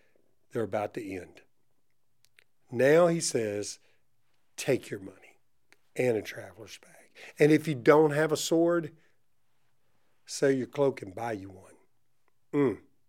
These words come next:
Was Jesus telling the disciples to go to war? I don't think that's true.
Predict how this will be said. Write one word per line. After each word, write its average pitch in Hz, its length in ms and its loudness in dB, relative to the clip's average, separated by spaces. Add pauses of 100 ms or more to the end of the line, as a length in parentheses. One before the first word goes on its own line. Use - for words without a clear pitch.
(120)
Was 120 180 -2
Jesus 190 380 0
telling 202 220 4
the 165 80 4
disciples 160 480 -2
to - 80 -8
go 147 200 2
to 170 60 -2
war? 156 460 -2 (800)
I 147 240 2
don't 139 180 2
think 101 220 -8
that's 147 280 4
true. 101 320 -6